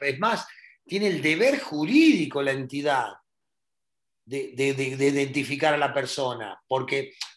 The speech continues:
¿por qué? Porque, a ver, hay una, eh, hay algo que es innegable. Se, eh, por ejemplo, si usted le pregunta a la calle, de,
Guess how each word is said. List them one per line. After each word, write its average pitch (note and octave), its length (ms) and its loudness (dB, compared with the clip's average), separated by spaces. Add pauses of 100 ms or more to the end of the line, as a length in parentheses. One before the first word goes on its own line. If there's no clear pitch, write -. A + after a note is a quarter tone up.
(140)
¿por F#3 240 0
qué? F#3+ 380 2 (300)
Porque, E3 540 0 (180)
a D3 100 2
ver, E3+ 340 2
hay G3+ 140 0
una, A3 340 -2 (200)
eh, D3+ 320 -6
hay F3 160 0
algo G#3 240 0
que D#3+ 300 -4
es D3 80 0
innegable. C#3+ 760 -2 (320)
Se, - 380 -8
eh, D3+ 260 -14
por F3 160 -2
ejemplo, A3 400 0
si F3 120 -4
usted C4 180 -2
le C#4 100 2
pregunta A3 340 0
a F#3+ 40 4
la F3+ 100 2
calle, G#3+ 320 2
de, D3+ 640 -4